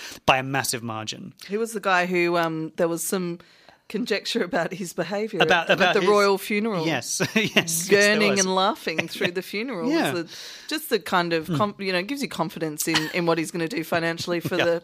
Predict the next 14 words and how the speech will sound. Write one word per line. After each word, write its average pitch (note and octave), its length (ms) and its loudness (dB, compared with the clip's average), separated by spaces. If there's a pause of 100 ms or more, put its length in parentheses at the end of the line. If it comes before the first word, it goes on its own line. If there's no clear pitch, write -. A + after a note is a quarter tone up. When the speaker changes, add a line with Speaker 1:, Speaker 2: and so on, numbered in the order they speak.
(100)
Speaker 2:
country, G#3 400 -2
really, E3 240 -4
doesn't G3+ 180 -8
it? D#3+ 160 -8
Speaker 1:
<laughs> F3+ 120 -4 (680)
Um, D3 720 2 (440)
well, E3 300 4
yeah, G3+ 180 -2
indeed. D#3 380 -4
And C#3+ 160 -2
so D3 200 2
they, C#3+ 220 2
they D3 180 0
made D#3 360 -2